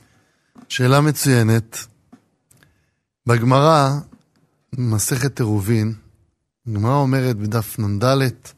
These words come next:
על, אה, תלמיד אחד שהיה לומד בשתיקה. וברוריה,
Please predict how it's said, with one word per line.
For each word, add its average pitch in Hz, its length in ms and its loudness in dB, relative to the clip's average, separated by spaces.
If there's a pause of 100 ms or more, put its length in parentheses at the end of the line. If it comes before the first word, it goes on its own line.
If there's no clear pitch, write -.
(840)
על, 120 260 0
אה, 123 300 2
תלמיד 165 340 0
אחד 127 380 2 (640)
שהיה 180 680 2 (640)
לומד 165 500 2
בשתיקה. 165 600 -2 (1300)
וברוריה, 123 960 2